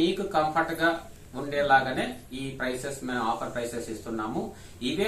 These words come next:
ఒక వెబ్సైట్ కాస్ట్ తో కంపేర్ చేసుకున్నప్పుడైతే దీని ప్రైసెస్ అనేది హైక్ గా ఉంటాయి. క్వాలిటీ అనేది ఒకటే క్వాలిటీ, ప్యూర్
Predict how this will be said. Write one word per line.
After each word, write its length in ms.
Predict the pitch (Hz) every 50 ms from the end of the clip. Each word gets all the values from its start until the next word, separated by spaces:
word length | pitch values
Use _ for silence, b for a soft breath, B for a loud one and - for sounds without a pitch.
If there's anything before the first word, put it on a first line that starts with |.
| 202 196
ఒక 80 | 185 170 143
వెబ్సైట్ 340 | 127 123 - - 156 160 - -
కాస్ట్ 260 | 143 143 139 - - 143
తో 40 | 143 139 139
కంపేర్ 340 | 135 131 123 131 127 127 127 135
చేసుకున్నప్పుడైతే 640 | 127 - - 135 127 123 117 117 120 120 120 - 214 220 175 151
దీని 160 | 143 139 - - -
ప్రైసెస్ 420 | 151 147 - 190 - 190 180 - - 151
అనేది 220 | 143 151 165 208 202 - 123
హైక్ 240 | 120 123 123 - 131
గా 60 | 120 - -
ఉంటాయి. 300 | 98 95 95 - - 123 - B B B B B - -
క్వాలిటీ 440 | 120 123 143 165 220 214 220 214 202 180
అనేది 320 | 160 147 135 139 - 190 226 - - - - - 110 110
ఒకటే 300 | - - 165 160 165 165 156 156 -
క్వాలిటీ, 420 | 123 127 127 127 123 117 - 214 233 - - - 120
ప్యూర్ 260 | 123 131 139 135